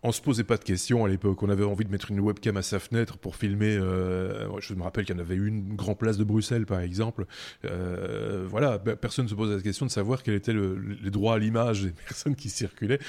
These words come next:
D'ailleurs, très honnêtement, hein, vu la définition, euh, des images de, de, de, de l'époque, pour reconnaître quelqu'un,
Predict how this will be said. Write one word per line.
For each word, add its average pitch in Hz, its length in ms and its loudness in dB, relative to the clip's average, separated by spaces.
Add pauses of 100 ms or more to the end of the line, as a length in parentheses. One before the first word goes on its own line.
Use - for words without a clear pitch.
(240)
D'ailleurs, 131 360 4
très 92 200 -4
honnêtement, 101 520 2
hein, 98 180 0
vu 101 120 0
la 110 120 6
définition, 110 760 2
euh, 92 160 2
des 101 240 2
images 110 320 2
de, 98 160 2
de, 104 140 0
de, 107 180 0
de 107 140 2
l'époque, 107 340 4
pour 104 160 0
reconnaître 120 540 2
quelqu'un, 123 420 2